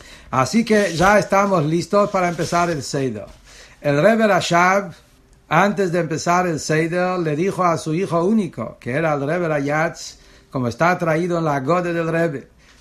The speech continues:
que el Rebbe Rashab le dijo al Rebbe Rayatz antes de empezar el Seder, le dijo, voy a decir las palabras desde la Agode para, porque son palabras sagradas, eh, que exactos,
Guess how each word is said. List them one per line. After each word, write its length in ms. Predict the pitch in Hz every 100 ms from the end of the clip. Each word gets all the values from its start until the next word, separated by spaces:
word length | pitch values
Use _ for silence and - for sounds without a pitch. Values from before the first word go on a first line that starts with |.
| -
que 80 | 110
el 140 | 107
Rebbe 260 | 151 185 180
Rashab 560 | 160 - 175 190 180
le 140 | 160 156
dijo 320 | 196 156 175
al 180 | 156 156
Rebbe 240 | 180 180
Rayatz 480 | 170 165 180 175 175
antes 380 | 170 180 170 160
de 80 |
empezar 440 | 165 160 139 170 170
el 120 | 160
Seder, 460 | - 170 165 123 -
le 160 | 117 127
dijo, 400 | 165 165 - - _ - - -
voy 180 | - 143
a 120 | 160
decir 320 | 147 139 175 180
las 160 | 156
palabras 760 | - 151 160 190 175 160 151 139
desde 300 | 165 160 165
la 180 | 151
Agode 520 | 135 127 160 175 185 185
para, 600 | 165 151 147 143 143 -
porque 260 | 147 131 139
son 160 | 147
palabras 460 | 131 139 151 160 147
sagradas, 800 | 151 147 151 175 165 160 131 120
eh, 240 | 139 135
que 300 | 131 139 139
exactos, 720 | 120 - 165 - - 135 -